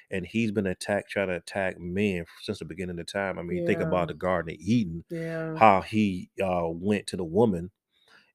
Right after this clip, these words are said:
Speaker 1: and he deceived her into eating the, eating the fruit. When g-, when, when, when God laid down the law about not eating fruit,
Speaker 2: Mm-hmm.
Speaker 1: eating this fruit from the knowledge of
Speaker 2: Mm-hmm.
Speaker 1: tree, tree, knowledge of, uh, knowledge of tree of good and evil,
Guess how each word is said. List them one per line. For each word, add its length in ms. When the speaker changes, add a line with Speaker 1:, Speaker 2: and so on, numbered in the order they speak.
Speaker 1:
and 240
he 220
deceived 580
her 380
into 640
eating 260
the, 140
eating 220
the 60
fruit. 380
When 220
g-, 140
when, 260
when, 300
when 180
God 360
laid 300
down 200
the 80
law 400
about 300
not 220
eating 200
fruit, 360
Speaker 2:
Mm-hmm. 260
Speaker 1:
eating 180
this 120
fruit 200
from 140
the 140
knowledge 280
of 40
Speaker 2:
Mm-hmm. 20
Speaker 1:
tree, 260
tree, 320
knowledge 320
of, 100
uh, 360
knowledge 300
of 60
tree 200
of 60
good 160
and 80
evil, 260